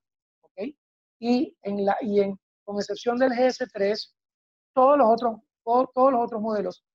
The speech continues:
incluyendo el G S tres, los motores son de turbo. Dije, el G S tres tiene versiones sin turbo, uno punto cinco litros, y motores uno punto tres turbo. Después sigue, va subiendo uno punto cinco hasta dos punto cero turbo. ¿Qué, qué te da esto? Te da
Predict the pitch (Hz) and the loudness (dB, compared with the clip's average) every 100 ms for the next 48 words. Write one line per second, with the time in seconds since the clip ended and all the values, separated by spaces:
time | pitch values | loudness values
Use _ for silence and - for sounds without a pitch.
0 | _ _ _ - 320 311 269 254 247 233 | _ _ _ -8 -6 -2 0 0 -2 -4
1 | 226 226 220 220 226 _ _ _ - 196 | -4 -4 -2 -2 -4 _ _ _ -10 -4
2 | 208 214 214 214 196 190 202 160 - _ | -2 0 -2 -4 -6 -2 -2 -4 -10 _
3 | _ _ _ - 214 226 262 _ _ _ | _ _ _ -6 2 2 0 _ _ _
4 | _ 175 208 240 240 247 240 233 214 - | _ -4 -2 -2 0 0 0 -2 -2 -2
5 | 220 214 - - - 254 277 254 214 247 | -2 -4 -6 -14 -8 -8 -4 -2 0 -2
6 | 370 _ _ 190 208 220 - - 220 220 | -6 _ _ -10 -6 -8 -10 -16 -14 -10
7 | 214 233 349 330 _ _ _ _ _ 202 | -8 -8 -12 -12 _ _ _ _ _ -10
8 | 214 226 233 233 226 220 220 220 208 202 | -6 -2 0 0 -2 -4 -8 -8 -6 -6
9 | 190 160 - 160 220 208 233 226 - 202 | -8 -14 -14 -14 -12 -8 -8 -8 -10 -10
10 | 208 220 226 226 226 233 _ _ _ - | -10 -6 -4 -2 -4 -6 _ _ _ -8
11 | 220 226 226 220 - 311 311 233 - 196 | -6 -6 -8 -14 -10 -10 -2 -2 0 -2
12 | 214 - 220 214 - 208 208 190 - _ | -2 -8 -18 -18 -10 -8 -8 -10 -18 _
13 | - 247 285 _ _ _ _ - 269 302 | 0 0 0 _ _ _ _ -2 2 4
14 | 277 269 254 226 165 - 170 202 196 214 | 6 6 6 4 0 -8 -10 -2 4 6
15 | 202 | 4